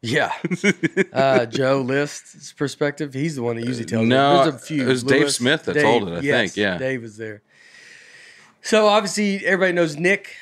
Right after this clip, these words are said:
Speaker 1: our buddy Nick Novicki, is a little person. Uh, just they just had a baby. Uh, very healthy baby. Uh, and so, uh, Nick, uh, uh, we, we played basketball. So I brought Nick. We'd always, so there was,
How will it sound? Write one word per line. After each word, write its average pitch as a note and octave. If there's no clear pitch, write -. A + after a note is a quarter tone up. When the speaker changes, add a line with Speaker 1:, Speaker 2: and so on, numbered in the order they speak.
Speaker 1:
our D#3+
buddy D#3
Nick E3
Novicki, D#3
is C#3
a B2+
little C#3+
person. D#3
Uh, B2
just B2
they A#2+
just G#2
had G#2+
a G#2+
baby. C3
Uh, G#2
very A2
healthy A2
baby. C3+
Uh, B2
and D3
so, C#3+
uh, C3+
Nick, F#3
uh, B2+
uh, A#2+
we, D3
we D3+
played D3+
basketball. E3
So B2+
I E3+
brought D3+
Nick. D3
We'd E3
always, G3+
so E3+
there D#3
was, D3